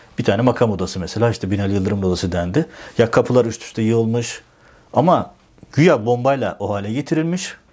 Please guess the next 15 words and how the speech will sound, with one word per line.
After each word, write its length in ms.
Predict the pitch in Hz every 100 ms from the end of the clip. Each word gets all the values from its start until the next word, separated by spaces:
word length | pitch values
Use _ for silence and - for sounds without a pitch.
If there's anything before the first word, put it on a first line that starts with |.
| - _ 120
Duvarda 420 | 139 139 135 151
Atatürk 420 | 120 123 143 127
resmi 320 | 117 - 107
ya 120 | 120 113
da 120 | 113
bir 120 | 120
başka 260 | 117 113 123
odada 280 | 117 123
Binali 260 | 113 117 117
Yıldırım'ın, 540 | 117 110 120 120 110
şey, 160 | - -
Erdoğan'ın 480 | 110 110 113 120 120
resmi. 460 | 104 95 - 90 143 - _ - - _ _ _ _ -
Milim 280 | 131 143 156
kıpırdamamış. 800 | 147 120 120 113 90 87 113 -